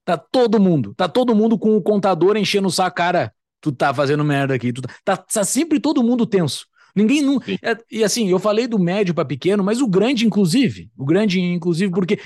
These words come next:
Speaker 1: ninguém nunca consegue prestar toda, que nem tu falou, ninguém consegue pre-, prestar todos os deveres perante ao fisco, porque é um mar de regras que tu nunca sabe.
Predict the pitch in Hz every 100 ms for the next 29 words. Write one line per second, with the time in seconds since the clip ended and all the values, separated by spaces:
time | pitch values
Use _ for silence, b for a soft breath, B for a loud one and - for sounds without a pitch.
0 | B 220 220 254 277 226 262 262 240 226
1 | 196 - 202 208 175 - b b - 190
2 | 180 190 180 - 202 220 185 156 160 180
3 | 175 156 190 180 180 220 214 202 196 202
4 | 185 165 180 156 196 - 226 180 196 170
5 | 196 127 185 190 165 170 160 170 175 151
6 | - 147 120 127 147 240 233 320 370 359
7 | 240 254 208 180 170 196 185 196 208 320
8 | 240 220 196 143